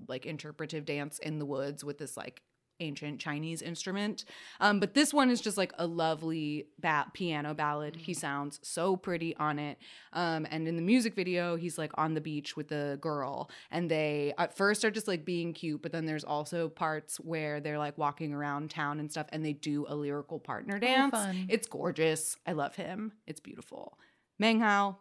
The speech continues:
Speaker 1: The Eight, Hai Cheng, H A I C H E N G, two words. Check it out.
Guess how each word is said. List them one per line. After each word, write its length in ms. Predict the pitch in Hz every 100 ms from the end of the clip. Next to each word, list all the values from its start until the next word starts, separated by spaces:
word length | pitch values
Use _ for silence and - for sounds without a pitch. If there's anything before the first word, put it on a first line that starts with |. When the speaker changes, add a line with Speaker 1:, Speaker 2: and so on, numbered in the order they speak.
| _
Speaker 1:
The 160 | 214 208
Eight, 360 | 180 175 - - _
Hai 340 | - 226 233 240
Cheng, 420 | 233 214 165 147
H 240 | 180 190 -
A 160 | 170 175
I 280 | 156 151 151
C 260 | 151 170 156
H 300 | 151 151 -
E 300 | 156 147 147 -
N 300 | 143 143 139
G, 320 | 156 113 -
two 140 | -
words. 480 | 156 - - - - - -
Check 160 | 240
it 80 | 311
out. 440 | - - _ -